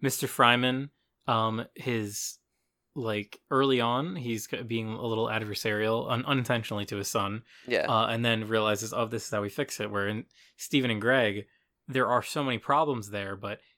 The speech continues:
Speaker 1: Greg refuses to acknowledge them, and Steven doesn't know they exist at this point. So it's like, they're both
Speaker 2: Yeah.
Speaker 1: too immature to deal with it. Whereas we see P D and his dad be pretty mature.
Speaker 2: Oh, yeah, yeah. Once
Speaker 1: Emotionally
Speaker 2: they,
Speaker 1: mature.
Speaker 2: once they discuss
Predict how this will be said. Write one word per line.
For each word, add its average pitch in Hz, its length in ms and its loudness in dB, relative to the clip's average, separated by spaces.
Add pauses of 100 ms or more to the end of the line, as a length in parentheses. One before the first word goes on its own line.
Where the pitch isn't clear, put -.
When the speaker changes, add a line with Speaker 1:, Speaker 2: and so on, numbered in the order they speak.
(120)
Speaker 1:
Greg 120 480 0 (160)
refuses 113 460 -4
to 117 100 -4
acknowledge 101 380 -4
them, 101 180 -8
and 95 80 -10
Steven 120 320 -4
doesn't 107 180 -6
know 101 80 -6
they 95 100 -8
exist 98 360 -8
at 104 80 -16
this 98 140 -10
point. 95 340 -12 (360)
So 104 540 -4
it's - 240 -8
like, 101 340 -8 (560)
they're 120 140 -4
both 127 260 2
Speaker 2:
Yeah. - 80 -8
Speaker 1:
too 120 220 0
immature 104 420 -4
to 110 140 -12
deal 98 220 -4
with 92 120 -10
it. 104 140 -10
Whereas 110 320 -4 (240)
we 123 80 -4
see 117 200 -6
P 127 200 -8
D 113 120 -2
and 101 80 -4
his 104 120 -10
dad 95 320 -8
be 101 240 -12 (240)
pretty 247 220 -6
mature. 101 580 -6 (300)
Speaker 2:
Oh, 269 140 8
yeah, 175 320 8
yeah. 147 140 4
Once 117 300 2
Speaker 1:
Emotionally 170 100 8
Speaker 2:
they, 139 80 4
Speaker 1:
mature. 107 380 -10 (260)
Speaker 2:
once 143 220 -6
they 147 180 4
discuss - 880 4